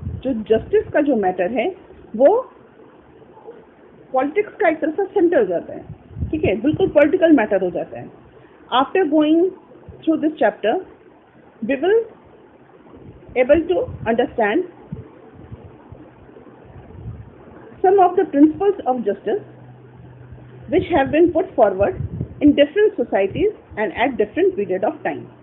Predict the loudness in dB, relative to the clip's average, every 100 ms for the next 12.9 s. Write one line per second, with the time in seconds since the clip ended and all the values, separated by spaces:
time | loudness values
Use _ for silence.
0 | -8 -2 0 -2 -4 -8 -4 -4 -2 0
1 | 0 0 -4 -6 -8 -4 -4 -4 -10 -20
2 | -18 -18 -8 -2 0 0 -2 -2 -2 4
3 | 4 4 2 -2 -2 -4 -8 -20 -14 -4
4 | -2 0 0 0 0 -2 -4 -2 -2 -2
5 | -4 -8 -20 -20 -20 -10 -4 -2 2 2
6 | 2 0 0 0 -4 -2 -4 -4 -6 -6
7 | -8 -6 -2 -2 -2 -4 -4 -2 0 0
8 | 0 -2 -2 -2 -4 -8 -14 -20 -10 -4
9 | -2 -2 -2 -2 -2 -4 -8 -8 -4 -4
10 | -4 -6 -4 -4 -6 -4 -4 -2 -4 -4
11 | -8 -14 -14 -4 -2 4 4 4 0 0
12 | 2 2 2 0 -2 0 2 2 0